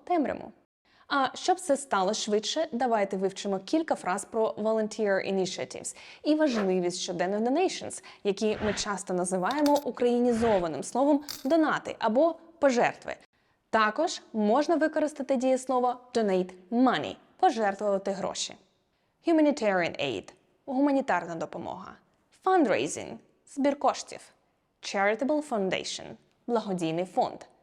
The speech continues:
Deliver aid to the front line, доставляти допомогу на передову. У інтенсивному ритмі щоденних donations і постійних warfare – бойових діях, промайнули майже три з половиною роки.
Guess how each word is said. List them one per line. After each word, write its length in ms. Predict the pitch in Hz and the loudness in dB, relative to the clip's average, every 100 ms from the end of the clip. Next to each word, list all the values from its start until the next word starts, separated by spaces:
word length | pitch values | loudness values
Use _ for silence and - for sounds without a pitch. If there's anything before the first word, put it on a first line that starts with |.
| _ _ _ - | _ _ _ 0
Deliver 520 | 226 226 240 262 - | 4 4 4 2 2
aid 340 | 240 240 - | -2 -2 -4
to 40 | 277 | -4
the 200 | 254 - | -4 0
front 240 | 311 311 | 0 0
line, 360 | 139 85 62 - _ - | -2 -6 -8 -14 _ -6
доставляти 540 | 214 208 214 180 214 | -4 -4 -4 -2 0
допомогу 580 | 240 277 277 262 254 262 - - - | 0 2 2 2 2 -2 -6 -16 -4
на 260 | 185 175 | 0 0
передову. 560 | 214 285 214 180 127 - _ _ _ _ _ | 0 0 0 -2 -6 -10 _ _ _ _ _
У 220 | 269 254 - | 2 2 4
інтенсивному 800 | 254 247 240 233 214 180 175 180 | 0 2 0 2 0 2 0 0
ритмі 280 | 185 180 180 | 0 -2 -4
щоденних 460 | - 185 175 175 175 | -4 -2 -2 -2 -2
donations 680 | 180 220 294 - - - - - | 0 2 0 -2 -10 -12 -16 -8
і 100 | - | -4
постійних 640 | 262 254 - 240 214 180 185 | 0 0 0 0 0 0 -4
warfare – 600 | 180 190 294 - 151 - - _ - | 0 2 2 0 -8 -8 -12 _ -4
бойових 420 | 196 185 156 180 | -2 0 -2 -2
діях, 360 | 196 285 - - _ _ _ | 0 2 0 -6 _ _ _
промайнули 680 | - 247 240 220 277 302 294 220 | 0 2 4 4 4 4 2 0
майже 380 | 202 220 226 | -2 -2 0
три 280 | 220 - 247 | -2 0 0
з 80 | 247 | 0
половиною 500 | 233 214 190 190 208 | 0 2 2 0 2
роки. 360 | 262 - - | 2 2 -6